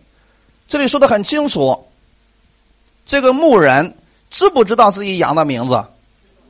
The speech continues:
知道啊。所以耶稣也知道你的名字。哈利路亚。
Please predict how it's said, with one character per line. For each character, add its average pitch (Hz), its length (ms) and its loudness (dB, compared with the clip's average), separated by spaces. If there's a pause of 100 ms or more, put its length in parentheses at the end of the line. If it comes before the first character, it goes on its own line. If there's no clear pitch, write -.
(420)
知 180 220 -6
道 165 160 2
啊。 123 280 -2 (1000)
所 233 160 -2
以 220 80 -4
耶 247 160 2
稣 220 160 -4
也 160 140 0
知 180 180 -4
道 143 160 0
你 113 80 -8
的 104 160 -6
名 104 240 -10
字。 - 180 -12 (1160)
哈 120 160 -2
利 117 80 0
路 117 140 -4
亚。 104 260 -4